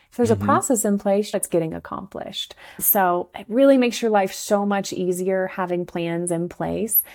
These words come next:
Speaker 1: and it helps you monetize more, which, don't hate that. And it's because if you have a system in place, things are, again, running in the background,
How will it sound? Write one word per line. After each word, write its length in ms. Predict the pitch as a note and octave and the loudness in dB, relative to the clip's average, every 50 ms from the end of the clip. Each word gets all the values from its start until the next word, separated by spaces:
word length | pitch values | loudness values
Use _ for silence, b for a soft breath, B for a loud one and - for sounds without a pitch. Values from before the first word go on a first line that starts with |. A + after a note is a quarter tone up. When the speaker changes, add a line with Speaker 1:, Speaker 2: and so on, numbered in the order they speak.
| B B B B B | B B B B B
Speaker 1:
and 100 | A3+ B3+ | -2 -2
it 60 | - | -2
helps 300 | B3+ C4 C#4 C4+ - - | -2 -4 -4 -2 0 2
you 80 | D#4 | 2
monetize 560 | C#4 C#4 C#4 C#4 C#4+ C#4 - C#4+ C#4 C#4 B3 A#3 | 4 2 2 0 -2 -2 0 0 0 2 2 2
more, 340 | C4+ C#4+ C#4 G3+ - - | 2 2 2 0 -2 -2
which, 500 | F#3 F#3 F#3+ F#3 F#3 - - - - - _ _ _ _ - | 0 2 2 2 0 -2 -8 -10 -10 -14 _ _ _ _ -8
don't 260 | G3 G#3 A3 A3+ A3 | -4 -4 -4 -2 -2
hate 200 | G3+ B3 A#3+ G#3+ | -4 -4 -4 -4
that. 460 | - G3 G#3+ C4 A3+ F3 F#3 B3 - _ | -4 -6 -4 -4 -4 -6 -6 -8 -8 _
And 320 | - G3+ G3+ G3+ G3 G3 G3 - | -2 0 0 2 2 0 0 2
it's 200 | G#3 G#3 G#3 - | 0 0 0 0
because 360 | - A#3+ G#3+ - A#3+ A3+ G#3+ | -2 -2 0 0 0 0 0
if 100 | A3 G#3 | 0 2
you 80 | A#3 | 2
have 80 | A3 G#3+ | 2 2
a 80 | G#3 G#3+ | 0 0
system 400 | - A#3+ A3 A3 - A3 G#3 G3 | 2 2 2 2 2 2 2 0
in 140 | F#3+ F#3 | 0 -2
place, 560 | F#3 - - C#4+ D#4 C#4 A#3 A#3 A3+ - - - B B B B B B B B _ _ _ _ | -2 -2 -2 0 2 2 2 2 2 2 0 0 B B B B B B B B _ _ _ _
things 240 | - G3 G3 G#3 G#3 | 4 4 6 6 6
are, 60 | A3+ | 6
again, 300 | A3 G#3 A3 G#3+ G#3+ G#3+ | 6 6 4 4 4 4
running 280 | G3+ G#3 G#3 G#3 G#3+ G#3 | 4 4 4 4 4 2
in 100 | G3+ G3 | 2 2
the 80 | G3 F3+ | 2 2
background, 920 | E3+ F3 D#3+ G3 C4+ D4 - - G3 F3 E3+ E3+ F3 F#3 G#3+ A#3 A#3 - | 2 2 0 2 0 -2 -2 0 0 0 0 0 0 -2 -2 -4 -6 -8